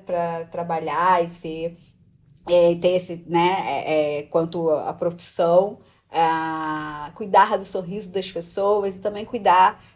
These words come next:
é, pra que as pessoas não fiquem traumatizadas, <laughs> nem fiquem, é,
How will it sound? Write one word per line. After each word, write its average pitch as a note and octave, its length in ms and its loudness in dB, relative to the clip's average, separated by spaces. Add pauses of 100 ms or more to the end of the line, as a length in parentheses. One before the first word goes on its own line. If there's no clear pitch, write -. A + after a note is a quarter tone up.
(120)
é, E3 240 -2
pra E3+ 200 -4
que E3+ 100 -6
as E3+ 80 -4
pessoas F3 500 -4
não F#3 140 -6
fiquem F#3 300 -12
traumatizadas, E3+ 840 -2 (120)
<laughs> G#3 120 -2
nem F#3 200 -6
fiquem, F#3 440 -16 (400)
é, E3 840 0